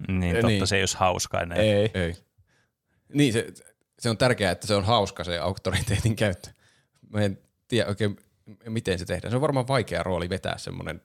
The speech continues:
Speaker 2: että antaa pisteitä, viedä pois pisteitä ilman syytä pelkän huumorin vuoksi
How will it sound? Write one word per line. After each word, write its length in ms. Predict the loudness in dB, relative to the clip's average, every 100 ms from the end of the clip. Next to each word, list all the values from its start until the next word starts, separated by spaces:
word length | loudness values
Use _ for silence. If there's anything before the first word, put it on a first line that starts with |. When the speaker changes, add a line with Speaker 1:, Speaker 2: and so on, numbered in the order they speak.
| _ -14
Speaker 2:
että 300 | -12 -6 -6 -6 _ _ _ _ _ _
antaa 360 | -4 -2 0 -2
pisteitä, 600 | -2 -10 -8 -6 -6 -2
viedä 200 | 0 0
pois 340 | -2 -2 0
pisteitä 580 | 0 -4 -2 -4 -2 -6 -8 _ _ _ -2
ilman 300 | 0 2 0
syytä 440 | 0 0 0 -4 -4 _ _ -4
pelkän 320 | -2 0 2
huumorin 500 | 4 4 2 -2 -2
vuoksi 300 | -2 -2